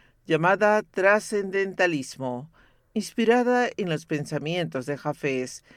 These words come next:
que introdujo a algunos poetas como Walt Whitman y Emily Dickinson a la literatura iraní.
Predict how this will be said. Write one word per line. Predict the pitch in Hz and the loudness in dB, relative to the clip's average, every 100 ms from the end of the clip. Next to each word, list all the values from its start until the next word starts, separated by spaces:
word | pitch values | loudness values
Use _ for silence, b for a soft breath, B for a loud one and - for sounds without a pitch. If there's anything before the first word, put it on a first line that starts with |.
| b | b
que | - 269 | 0 2
introdujo | 262 214 180 180 165 214 202 | 2 2 4 2 2 2 4
a | |
algunos | 160 151 165 156 - | 4 2 0 -2 0
poetas | 156 151 156 165 175 190 | 2 4 2 2 2 0
como | 190 156 139 | -2 -2 0
Walt | 123 165 165 156 | 4 6 4 2
Whitman | 175 175 170 170 170 185 185 | -2 -2 -2 0 0 0 -4
y | 190 170 | -6 -2
Emily | 160 160 156 160 165 165 B B - | 0 0 0 0 -2 -6 B B -10
Dickinson | 160 202 165 151 143 139 - 147 175 196 - | -4 -4 -4 -6 -6 -6 -4 -2 -2 -4 -2
a | 170 | 2
la | 151 | 2
literatura | 151 147 151 139 143 165 165 156 147 - | 2 0 0 2 0 0 4 6 6 2
iraní. | 165 147 139 123 - | 0 2 2 0 -10